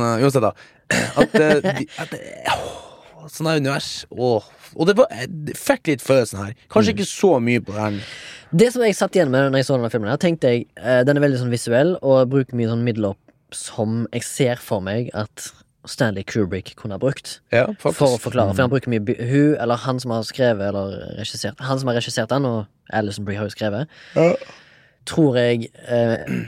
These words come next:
Speaker 3: de ville forklare, eller de ville lage en litt sånn visuell film
Speaker 1: Mm.
Speaker 3: som forklarer, der du ser handling, i og med at bare for å bruke mediet for det det er.
Speaker 1: Ja.
Speaker 3: Og det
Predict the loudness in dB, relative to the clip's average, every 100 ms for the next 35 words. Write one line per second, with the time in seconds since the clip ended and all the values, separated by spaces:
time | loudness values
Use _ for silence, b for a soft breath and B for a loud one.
0 | -2 2 4 4 2 -2 -2 -2 -2 -4
1 | -6 -8 -10 0 2 2 2 4 4 2
2 | 0 0 0 -2 -4 -8 -8 -8 -6 -6
3 | -4 -4 -4 -4 -2 -2 -4 -6 -4 -2
4 | -2 -4 -4 0 0 0 0 0 0 -2
5 | -2 -2 -4 -4 -4 -6 -6 -4 -2 -4
6 | -4 -2 0 0 -4 0 0 0 -4 -2
7 | 0 -2 -4 -4 -2 0 0 -2 -6 -4
8 | -4 b b b b b 2 4 4